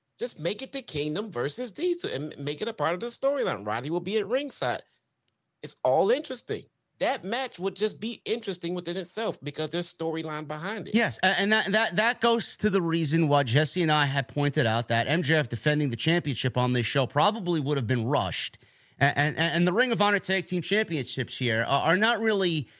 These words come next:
Speaker 2: going to be taken seriously on M J F and Adam Cole. They're more of a vehicle to, to get the story where it needs to be. And I'm okay with that because I take story over everything. A-, and I, I love where they're going with this 'cause the Kingdom segment tonight with Adam Cole was f-, fantastic.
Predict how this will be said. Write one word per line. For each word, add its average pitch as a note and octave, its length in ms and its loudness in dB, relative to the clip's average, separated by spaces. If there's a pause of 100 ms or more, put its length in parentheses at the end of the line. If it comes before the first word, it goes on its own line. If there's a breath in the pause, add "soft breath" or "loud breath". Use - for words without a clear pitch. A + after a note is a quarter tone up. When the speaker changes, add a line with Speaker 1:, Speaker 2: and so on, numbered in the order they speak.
(120)
Speaker 2:
going G3 180 4
to F3+ 60 2
be D#3+ 80 0
taken E3+ 380 -2
seriously D#3+ 760 0
on C3 200 0
M B2 180 0
J A#2 220 2
F A2 140 -2
and A#2 100 -2
Adam A2+ 200 0
Cole. C3+ 220 -2
They're D#3+ 120 0
more F#3+ 220 2
of E3 80 0
a E3+ 60 2
vehicle F3 560 0
to, C3+ 280 -2
to D3 140 -2
get F3 300 -2
the D#3 80 -4
story F3+ 600 0
where D#3 260 2
it C#3 200 -4
needs D3 300 0
to C3 80 -2
be. D#3+ 360 2 (180 loud breath)
And A#3 180 2
I'm E4+ 220 0 (160)
okay B3+ 320 -4
with C3 180 -6
that G2+ 200 0
because B2 340 -2
I B3+ 140 2
take A3+ 320 -4
story F3 480 -2
over D3+ 260 0
everything. D3 480 0 (400 soft breath)
A-, C#3 40 2
and D#3 360 2
I, F3+ 200 4
I G#3 80 2
love G3+ 300 2
where F#3+ 200 4
they're E3 140 4
going G3 320 4
with B2 120 -2
this G#2+ 140 -4
'cause - 180 -2
the - 80 -10
Kingdom A#3+ 380 0
segment A#2+ 440 -2
tonight A#2+ 360 2
with A2+ 100 0
Adam C3+ 240 0
Cole F#3+ 300 2
was A2 120 -4
f-, - 160 -12
fantastic. D#3 800 0